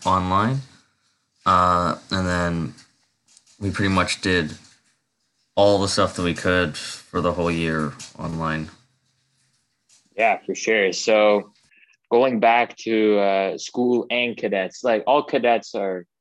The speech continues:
Speaker 2: you know, taking part in some sort of schooling. So the fact that we just got locked up and said, "Okay, you guys can't go to school, your school will be online."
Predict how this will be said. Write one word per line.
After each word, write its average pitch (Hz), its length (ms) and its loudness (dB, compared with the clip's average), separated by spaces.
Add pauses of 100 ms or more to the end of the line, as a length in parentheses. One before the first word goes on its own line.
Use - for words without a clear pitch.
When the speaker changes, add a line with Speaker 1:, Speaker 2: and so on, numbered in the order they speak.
(140)
Speaker 2:
you 107 100 -8
know, 98 140 -4
taking 104 300 -4
part 104 220 2
in 101 60 -2
some 101 220 -2
sort 95 260 0
of 87 80 -4
schooling. 92 520 -2
So 101 480 0 (720)
the - 160 0
fact 131 340 0
that 113 320 2 (240)
we 113 220 -4
just 110 240 -4
got 98 260 0
locked 104 420 2
up 98 280 0
and 98 140 -6
said, 95 320 -2
"Okay, 101 480 -2 (380)
you 101 80 -10
guys 104 200 0
can't 120 200 -4
go 123 100 2
to 120 60 2
school, 113 420 0
your 101 100 -2
school 151 260 2
will 135 60 4
be 113 140 0
online." 92 560 -2